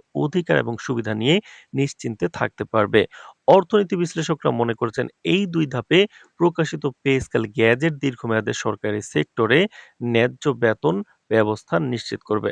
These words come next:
এবং বেতন কাঠামোর স্বচ্ছতা বৃদ্ধি করবে।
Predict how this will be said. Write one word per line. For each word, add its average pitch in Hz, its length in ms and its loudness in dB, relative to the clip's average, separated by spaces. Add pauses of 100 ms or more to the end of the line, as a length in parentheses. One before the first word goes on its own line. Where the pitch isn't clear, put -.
(180)
এবং 113 260 0 (360)
বেতন 151 280 0 (100)
কাঠামোর 139 420 -2
স্বচ্ছতা 160 560 -2 (300)
বৃদ্ধি 113 320 0
করবে। 107 340 4